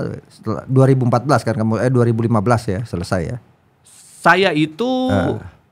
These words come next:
Speaker 2: dibilang nganggur juga nggak terlalu nganggur banget,
Speaker 1: Hmm.
Speaker 2: karena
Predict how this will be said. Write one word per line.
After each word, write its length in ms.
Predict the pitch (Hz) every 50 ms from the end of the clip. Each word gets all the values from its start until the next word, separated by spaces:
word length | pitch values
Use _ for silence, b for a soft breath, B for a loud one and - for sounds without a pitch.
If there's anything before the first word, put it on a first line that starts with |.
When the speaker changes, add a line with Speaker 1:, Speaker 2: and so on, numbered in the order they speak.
| _ _ _ _ _ _
Speaker 2:
dibilang 440 | - 156 160 151 170 170 175 170 170
nganggur 400 | 165 160 160 160 160 175 220 233
juga 280 | 190 151 139 135 135 131
nggak 180 | 131 135 131
terlalu 260 | 131 - 139 139 143 143
nganggur 260 | 143 143 143 143 139 131
banget, 320 | 135 156 175 170 147 127
Speaker 1:
Hmm. 180 | - 113 110 104
Speaker 2:
karena 340 | 180 143 120 120 135 151